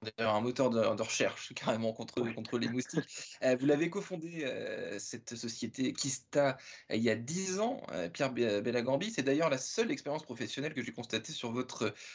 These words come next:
Speaker 1: compte LinkedIn. Qu'est-ce qui a été le, l'élément déclencheur de, de, de, de, de cette, de cette boîte ?
Speaker 2: Alors effectivement, mon compte LinkedIn n'est peut-être pas assez à jour.
Speaker 1: <laughs>
Speaker 2: Euh, donc j'ai, j'ai, j'ai eu travaillé pendant cinq années dans, dans le développement d'une,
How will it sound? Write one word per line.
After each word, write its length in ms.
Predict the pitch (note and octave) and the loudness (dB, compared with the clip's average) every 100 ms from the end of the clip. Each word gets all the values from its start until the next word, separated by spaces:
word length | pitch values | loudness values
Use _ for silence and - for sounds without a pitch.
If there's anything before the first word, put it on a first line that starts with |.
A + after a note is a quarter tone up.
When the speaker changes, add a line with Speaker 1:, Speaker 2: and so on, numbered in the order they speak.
| - | -4
Speaker 1:
compte 280 | C3 A2+ D3+ | -4 -2 2
LinkedIn. 440 | F3 E3+ A3+ C4+ | 2 4 2 2
Qu'est-ce 180 | F3+ F3 | 0 2
qui 60 | F3 | 4
a 40 | |
été 180 | D3 F#3+ | 4 0
le, 360 | D#3 C3+ B2+ | 2 4 4
l'élément 440 | B2 C3 C3+ C#3 C#3+ | 4 4 2 0 -2
déclencheur 680 | C3 C3 C#3+ B2 B2+ C3+ B2+ | 0 0 0 0 -2 -2 -2
de, 100 | A2+ | -6
de, 140 | A#2 A#2+ | -6 -6
de, 200 | A#2+ B2 | -4 -4
de, 160 | B2 A#2+ | 0 0
de 120 | B2+ | 0
cette, 220 | B2+ A#2+ | -2 -2
de 80 | A#2+ | -2
cette 200 | C3 A#2+ | -4 -2
boîte ? 320 | A#2+ B2+ - _ _ _ _ _ _ - F#3+ F3 - | -2 -4 -6 _ _ _ _ _ _ -14 -10 -10 0
Speaker 2:
Alors 100 | B2 | 2
effectivement, 460 | B2 F3 D3+ C3+ C3+ | 4 4 4 4 6
mon 100 | B2 | 4
compte 220 | B2+ C#3 | 2 0
LinkedIn 420 | - B3 - C#3+ | 0 0 0 0
n'est 80 | C#3+ | 0
peut-être 220 | G#2 D3 | 0 -2
pas 160 | - D3 | 4 4
assez 200 | A#2+ B2+ | 4 2
à 140 | G#2+ | 0
jour. 260 | G#2+ C#3+ F#3+ - - - | 0 -2 -2 -6 -12 -4
Speaker 1:
<laughs> 120 | B2 | 2
Speaker 2:
Euh, 440 | C3 B2+ A#2+ A#2 A2+ A2+ A2+ A2+ G#2 | 4 6 4 2 0 -2 -4 -6 -2
donc 180 | D3 C3+ B2+ | 0 0 2
j'ai, 280 | D3 B2+ | 4 4
j'ai, 280 | B2 C3 B2 A#2+ A#2 G#2+ | 4 2 2 0 -4 0
j'ai 160 | B2 | 4
eu 140 | F3+ E3 | 4 4
travaillé 380 | - B2+ C3 | 2 4 4
pendant 200 | C3 A#2+ | 2 0
cinq 280 | A2 D3 C#3 | -2 -2 0
années 280 | B2+ B2 C3+ | 2 2 0
dans, 200 | A#2 A2 | 0 -2
dans 200 | G2+ G#2+ | -4 -2
le 100 | A2 | 2
développement 500 | A#2+ A#2 A#2 B2 B2+ | 2 2 0 0 0
d'une, 300 | A2+ A2 F#2+ | 2 0 -4